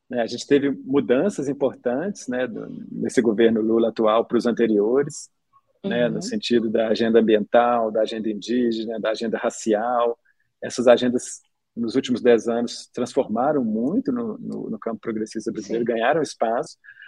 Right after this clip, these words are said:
Speaker 1: mas a agenda urbana, curiosamente, não ganhou o espaço que deveria ganhar.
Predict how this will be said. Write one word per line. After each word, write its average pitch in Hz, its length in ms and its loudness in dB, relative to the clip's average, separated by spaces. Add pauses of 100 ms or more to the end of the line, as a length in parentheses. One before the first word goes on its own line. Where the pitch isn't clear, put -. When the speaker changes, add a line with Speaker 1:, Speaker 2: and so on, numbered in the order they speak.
Speaker 1:
mas 151 180 8
a 170 60 10
agenda 165 260 4
urbana, 139 400 0
curiosamente, 143 640 -4
não 139 140 -2
ganhou 147 220 -2
o 139 60 -2
espaço 135 540 -4
que 131 320 -4 (360)
deveria 135 340 4
ganhar. 123 400 -4